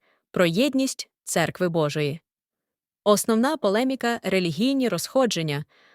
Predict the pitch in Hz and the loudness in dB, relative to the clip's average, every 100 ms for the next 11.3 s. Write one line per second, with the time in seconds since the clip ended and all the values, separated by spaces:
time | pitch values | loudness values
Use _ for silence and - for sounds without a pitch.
0 | _ 190 185 175 180 175 269 - 170 170 | _ 4 4 4 2 2 0 -2 -4 -2
1 | 185 233 196 180 165 214 226 240 - - | -2 0 -2 -2 0 0 0 -2 -4 -2
2 | 220 196 262 294 - 202 - 233 214 - | 0 2 0 0 -2 -4 0 2 2 0
3 | 175 170 156 143 151 _ _ _ _ _ | -2 0 0 -2 -8 _ _ _ _ _
4 | - 185 180 - - 170 160 226 247 254 | 2 4 4 2 0 0 0 2 0 -2
5 | - 196 208 208 254 233 156 147 139 - | -2 2 2 2 0 0 -2 -4 -8 -14
6 | _ _ _ - 262 254 294 294 - 233 | _ _ _ -4 2 2 2 0 -2 -4
7 | - 160 170 165 165 165 151 147 143 _ | -4 -2 -2 0 0 0 0 -2 -6 _
8 | _ _ _ - 208 233 208 190 - 220 | _ _ _ 0 4 4 2 0 0 0
9 | 269 - 165 160 156 180 226 - 240 - | 0 -2 -4 -2 0 0 -2 -2 -4 -4
10 | _ - 165 180 254 - - 247 269 - | _ -6 2 2 2 -4 -4 -2 -2 0
11 | 196 156 147 | 0 0 -4